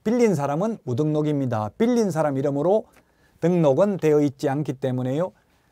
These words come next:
자, 그다음에 후발적 무등록이 뭐가 있느냐 하면은 개인이 사망을 하고 나서 중개업을 하는 경우, 개인 사망하고 없는데 상속인이 대신해서 중개업을 하는 경우, 법인이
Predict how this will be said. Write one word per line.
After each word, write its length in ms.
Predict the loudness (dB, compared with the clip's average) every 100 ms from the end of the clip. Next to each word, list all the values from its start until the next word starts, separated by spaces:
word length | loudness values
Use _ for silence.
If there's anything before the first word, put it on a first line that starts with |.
| _
자, 220 | 2 4 4
그다음에 520 | 2 2 2 4 2
후발적 760 | 0 0 4 6 4 0 0
무등록이 560 | 0 0 0 2 0 0
뭐가 260 | 0 0 0
있느냐 300 | 0 -2 -2
하면은 540 | -2 -4 -2 0 -2 -4 -12 _ 0
개인이 600 | 6 6 6 4 2 -2 -8 -16
사망을 640 | -6 -2 0 2 2 2 2
하고 220 | 2 2
나서 400 | -2 0 0 0
중개업을 520 | -4 -4 0 0 0
하는 200 | -2 -4
경우, 400 | -4 -2 -4 -6 -12 _ _ _ _ _ -20 -8
개인 300 | 2 4 4
사망하고 500 | 4 2 4 4 4
없는데 760 | 2 0 0 2 2 0 -2 -4 _ _ _
상속인이 760 | -4 -2 2 2 2 0 -2 0
대신해서 540 | -2 0 -2 -2 -2
중개업을 440 | -2 0 0 0
하는 200 | -2 -4
경우, 420 | -4 -4 -4 -6 -8 0
법인이 580 | 2 4 4 2 0